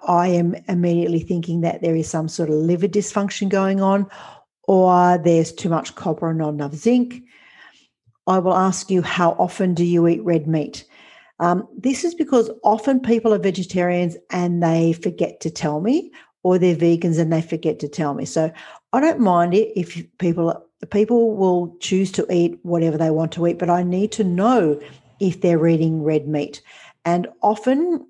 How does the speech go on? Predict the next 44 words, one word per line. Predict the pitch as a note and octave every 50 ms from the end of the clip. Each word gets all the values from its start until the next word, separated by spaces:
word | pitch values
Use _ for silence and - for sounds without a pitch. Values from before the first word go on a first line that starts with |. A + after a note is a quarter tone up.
| _ _
people | - G3+ G3+ G3 G3+ F#3+
have | F3 F3 E3+ E3+ -
too | - - B3+ B3+
much | B3 A#3+ - - -
copper | - - F#3+ F#3+ G#3 F#3
and | F3 F3+ F3+ F3+
not | F3+ F3+ F3+ F3
enough | F3 E3+ D#3 D#3
zinc, | C#3+ C#3+ F3+ G#3+ A#3+ A#3+ -
or | - E3 E3
especially | E3 E3 - - - G#3+ A3 G#3+ - F#3 F3 E3
not | E3 E3
enough | E3 E3 D#3 C#3+ -
zinc | - - -
because | - E3 E3 F#3 E3+ D#3+
they | E3+ E3 D#3+ D3+ - _
don't | - D#3+ D#3+ E3 E3+ - _ -
eat | F3 E3 D#3
enough | D#3+ D#3+ D3+ D3 - -
red | D#3 D#3 D3 D3
meat. | E3 G3 G#3+ - -
So | G#3+ G3 G3 G3 - - - - - _ _ _
that | A3 - A3 A3+
will | A3+ A3
also | - G3 G3 G3 F#3 - - G3 F#3 F3 F3 - _ _ _ _ _ _ _ _ _ _
indicate | G#3 G3 F3 E3 E3 E3 F3+ E3 - -
to | - E3+
me, | E3+ E3 E3
do | D#3 D#3 D#3+ D#3+
I | E3 E3
need | E3 E3 D#3+ D3+ -
to | - E3 - - _ _ _ _ _
test | - F3 D#3+ E3 E3 - _
for | _ G3+ E3+ E3 D#3+ E3 - - - - - _ _ _ _ -
iron, | F#3 F#3 F3 F3 F3 F3 F3 F3 F3 F3+ F#3 - - C4+ G3+
zinc, | D#3 F3+ F3+ F3 F3+ F3+ - - - _ _
copper, | - - E3 E3 - F3+ E3+ E3 E3 D3+ D3
B | F3 E3 D#3+
twelve, | D#3+ - - E3 E3 E3+ F3 G3+
and | G3+ F3 -
things | - F#3 F3 E3
such | - F#3 - - - -
as | F3+ E3
that? | G#3+ B3+ D4 -